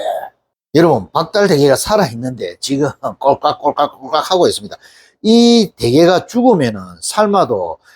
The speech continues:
다리에 살이 매끄럼하게 안 삐쳐나옵니다. 그 죽은 대게를 삶으면은 살이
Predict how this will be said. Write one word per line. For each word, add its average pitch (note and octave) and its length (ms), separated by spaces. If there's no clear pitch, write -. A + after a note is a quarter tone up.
다리에 D#3+ 360
살이 D3+ 760
매끄럼하게 F3+ 600
안 G2+ 140
삐쳐나옵니다. A#2 840
그 C#3+ 160
죽은 A3 480
대게를 B2+ 380
삶으면은 A2+ 540
살이 F#3 400